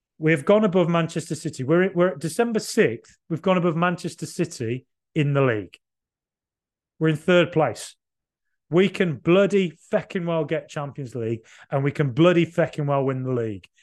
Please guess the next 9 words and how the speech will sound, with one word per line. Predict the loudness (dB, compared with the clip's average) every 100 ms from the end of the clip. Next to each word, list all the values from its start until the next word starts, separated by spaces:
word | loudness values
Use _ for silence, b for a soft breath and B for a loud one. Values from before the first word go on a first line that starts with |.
| b b b -8
We've | 0
got | 2
Arsenal | 4 4 2 -2 0
this | 0 -2
weekend. | -2 -2 -4 -4 -8 -12 b b b 0
Double | 4 6 6
up | 4 2
on | 0
Saka, | 0 0 0 -2